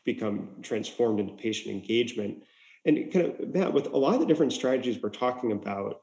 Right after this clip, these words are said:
you know, I know you said your data analytics background helps inform, you know, kind of some of the, the processes that you take. But I'm wondering, like,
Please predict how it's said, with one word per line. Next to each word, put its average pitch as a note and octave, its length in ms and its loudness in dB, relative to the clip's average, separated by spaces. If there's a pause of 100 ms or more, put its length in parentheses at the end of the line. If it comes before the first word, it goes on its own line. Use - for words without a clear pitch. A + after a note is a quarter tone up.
you A2+ 160 2
know, G#2 40 -2 (140)
I - 40 0
know A#2+ 100 6
you A#2 160 4
said A2 440 -2 (120)
your A#2+ 200 4
data A2+ 300 2
analytics G#2+ 460 0
background G#2 500 -2
helps G#2 300 -6
inform, G#2 840 -2 (140)
you - 100 -2
know, G2+ 80 0
kind G#2+ 200 -4
of G2+ 80 -4 (200)
some A2+ 260 -2
of G#2 100 -2
the, G2+ 340 -2 (100)
the G#2 160 -6
processes G#2+ 640 -6
that G2+ 160 -6
you B2 200 -2
take. - 380 -4 (380)
But D#3 100 8 (420)
I'm D#3+ 200 4
wondering, E3+ 380 6
like, B2 380 0